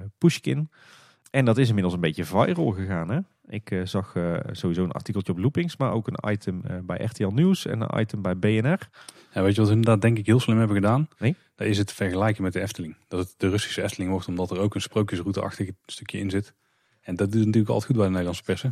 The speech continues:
Speaker 1: Ja, als er Efteling zit in een, eh, in een artikel, eh, in de media, dan, eh, gaat het altijd viral. Nee, maar een hele, hele leuke, positieve berichten. En ik was best wel, eh, verrast dat het zoveel aandacht trok, eh, in de nationale media.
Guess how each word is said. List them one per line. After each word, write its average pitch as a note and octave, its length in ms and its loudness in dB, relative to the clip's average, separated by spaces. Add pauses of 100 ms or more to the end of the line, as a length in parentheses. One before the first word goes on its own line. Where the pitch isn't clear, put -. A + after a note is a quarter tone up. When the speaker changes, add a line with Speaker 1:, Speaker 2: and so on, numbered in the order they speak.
(200)
Speaker 1:
Ja, F#2+ 160 -2
als G#2+ 160 -2
er - 100 -4
Efteling C3+ 400 0
zit C3 160 2
in B2+ 100 -4
een, A#2 160 -2
eh, G#2 220 0
in G2 340 -6
een F#2+ 80 -2
artikel, F#2 640 -2
eh, F2+ 360 -2
in C#2+ 60 -6
de F2 80 -4
media, F2 340 -2
dan, E2+ 240 -8
eh, F2+ 60 -12
gaat F2 160 -6
het F2+ 100 -8
altijd F2+ 240 -8
viral. E2 420 -6
Nee, F#3 160 4
maar D3+ 120 4
een D#3 140 6
hele, D3+ 440 6 (440)
hele C3+ 280 4
leuke, A2+ 760 4
positieve G#2 840 2 (160)
berichten. A#2+ 420 -2
En E3+ 80 2
ik D3 80 2
was A2 140 2
best G#2 180 -2
wel, E2+ 220 0 (460)
eh, E2+ 200 -6
verrast F#2 400 -4
dat F2 100 0
het F2 140 -2
zoveel F#2+ 460 -2
aandacht D#3 360 0
trok, C#3 320 -6
eh, G#2 240 0
in G#2 60 -4
de G#2 80 -2
nationale G2 460 -4
media. - 300 -6